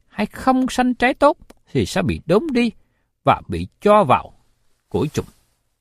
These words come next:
Và tiếp đến trong Ma-thi-ơ đoạn ba câu mười một, "Song đấng đến sau ta có quyền phép hơn ta, ta không đáng sách dài Ngài. Ấy là đấng sẽ làm phép báp têm cho các ngươi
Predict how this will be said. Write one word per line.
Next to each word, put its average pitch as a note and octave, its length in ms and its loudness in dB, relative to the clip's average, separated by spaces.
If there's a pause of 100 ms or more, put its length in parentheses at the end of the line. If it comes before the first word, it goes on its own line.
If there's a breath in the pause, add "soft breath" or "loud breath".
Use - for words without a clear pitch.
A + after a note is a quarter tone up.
(1000)
Và - 200 -8
tiếp F#3 200 0
đến E3 280 2
trong D#3+ 220 0
Ma-thi-ơ E3 340 0
đoạn G#2+ 320 -4
ba D#3 260 2
câu G3 140 0
mười C#3 140 2
một, G2 180 2 (640)
"Song G3 420 0
đấng A#3 200 0
đến A#3+ 160 -4
sau G#3+ 240 2
ta G3+ 280 2
có A3+ 240 -6
quyền C3 240 2
phép G#3+ 240 0
hơn F#3+ 180 0
ta, F#3+ 260 0 (460)
ta E3 200 2
không E3+ 340 -4
đáng G3+ 280 0
sách - 220 -12 (320)
dài B2 320 2
Ngài. B2+ 280 0 (760)
Ấy G3 180 0
là - 220 -2
đấng F#3+ 300 0 (120)
sẽ - 180 -8
làm C#3 260 0
phép - 140 -6
báp G#3+ 240 -2
têm F#3 220 0
cho F#3+ 140 -4
các - 220 -6
ngươi G3+ 320 2